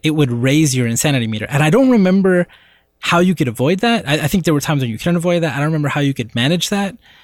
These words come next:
uh, exactly. I think that if you were in combat and you were doing badly, it would, your insanity meter would also go up in, in addition to you, uh, losing health. And if your insanity meter went up high, high enough, the idea was that you started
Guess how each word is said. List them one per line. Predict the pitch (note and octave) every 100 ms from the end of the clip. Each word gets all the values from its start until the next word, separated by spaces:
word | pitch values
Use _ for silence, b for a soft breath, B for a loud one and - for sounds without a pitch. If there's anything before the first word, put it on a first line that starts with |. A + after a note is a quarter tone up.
| b b _
uh, | B2+ C3
exactly. | D3 A#2+ C3 D3+ G#3 -
I | D3+
think | - C4 - -
that | E3+
if | D3 C#3
you | C#3
were |
in | C3
combat | B2+ - E3 E3 D3
and | D3 C3
you | A#2+ A#2+
were | A#2+ A#2
doing | A#2 C#3+ C3
badly, | A#2+ B2 D3 E3 D#3+ D#3 C#3
it | B2
would, | A#2+ A2 G#2+ A2+ - b b b b b b _ -
your | C3+ C3
insanity | A#2+ D#3 D3+
meter | C#3+ C#3+ C3
would | G#2+
also | A#2+ - B2+
go | A2+
up | D3+
in, | D#3 A2+ -
in | - A#2+
addition | A#2 C3 C#3
to | -
you, | A#2+ A#2 A#2 A#2 A2 A2
uh, |
losing | A2+ A#2 A#2
health. | A#2+ E3
And | -
if | C#3+
your | C3 C3+
insanity | C3 G3 A3+
meter | A3 F3 D3
went | B2 C3 C3
up | -
high, | - F3+ G#3+ G3 A#2+ G#2 -
high | - F#3+
enough, | A2 A#2 - - _
the | D#3+ D3 F3
idea | E3 F#3+ F#3
was | D#3+ C3+
that | C#3+
you | C3 B2+ A#2+ A2+
started | - C#3 A#2+ G#2+